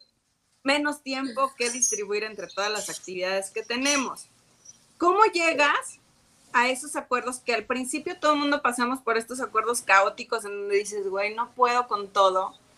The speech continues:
Speaker 1: Sí.
Speaker 2: pero quiero todo"? ¿Cómo le hago? Entonces,
Speaker 1: Yo,
Speaker 2: ¿cómo
Speaker 1: por
Speaker 2: fue?
Speaker 1: ejemplo, decía, "Bueno, mis hijos son chiquitos,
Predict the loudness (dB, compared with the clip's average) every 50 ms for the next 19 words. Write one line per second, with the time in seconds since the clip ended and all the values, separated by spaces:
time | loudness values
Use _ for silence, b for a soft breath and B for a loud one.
0 | _ _ 4 6 6 6 6 4 2 2 0 0 2 2 2 2 0 -2 -2 0
1 | 0 -2 -2 -4 -6 -12 _ _ _ -8 -6 -4 -4 -4 -4 -2 -2 0 0 2
2 | 0 0 -2 -4 -4 -4 -6 -6 -12 -14 -2 0 6 6 8 8 8 6 6 6
3 | 6 6 4 0 -2 -4 -4 -2 -2 0 0 -2 -4 -6 -12 _ b b b b
4 | b _ -2 -2 -2 0 0 0 0 2 2 2 0 0 0 0 0 0 -2 -4
5 | -4 -6 -6 -6 -6 -4 -4 -4 -4 -6 -6 -6 -8 -8 -8 -6 -6 -6 -4 -2
6 | -2 -2 -2 -2 -4 -8 -12